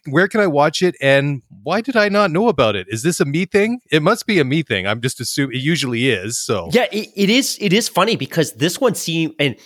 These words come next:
Speaker 2: and maybe it's because you and I have been so clouded and busy with all these other kind of things, but this
Speaker 1: Sure,
Speaker 2: one
Speaker 1: sure.
Speaker 2: kind of seemed to sneak up on, on me as well. And
Speaker 1: Mm-hmm.
Speaker 2: I'm excited for this one, particularly because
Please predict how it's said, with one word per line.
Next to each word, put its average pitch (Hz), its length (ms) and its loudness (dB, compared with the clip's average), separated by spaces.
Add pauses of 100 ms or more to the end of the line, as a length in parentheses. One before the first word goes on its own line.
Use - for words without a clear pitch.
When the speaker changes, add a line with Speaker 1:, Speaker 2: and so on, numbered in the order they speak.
(280)
Speaker 2:
and 147 160 0
maybe 175 260 4
it's 165 140 -2
because 123 640 -2
you 123 140 -6
and 120 100 0
I 113 40 2
have 113 100 -2
been 110 120 -4
so 107 300 0
clouded 107 480 -2
and 104 120 -8
busy 104 280 -8
with 101 240 -8
all 120 240 2
these 117 180 -4
other 117 220 2
kind 113 200 -4
of 95 60 -10
things, 147 380 -2
but 135 240 -2 (240)
this 170 180 2
Speaker 1:
Sure, 160 140 4
Speaker 2:
one 226 100 0
Speaker 1:
sure. 143 340 0
Speaker 2:
kind 185 140 0
of 143 140 -6 (160)
seemed 185 400 -4
to 151 60 0
sneak 165 540 -6
up 156 320 0
on, 127 320 0
on 117 220 -8
me 147 180 -2
as 120 160 -2
well. 135 340 2
And 123 220 -2 (340)
Speaker 1:
Mm-hmm. 143 160 2
Speaker 2:
I'm 160 120 0
excited 165 580 -2
for 147 400 0
this 123 380 -4
one, 120 380 -4 (320)
particularly 208 760 -4
because 143 540 -2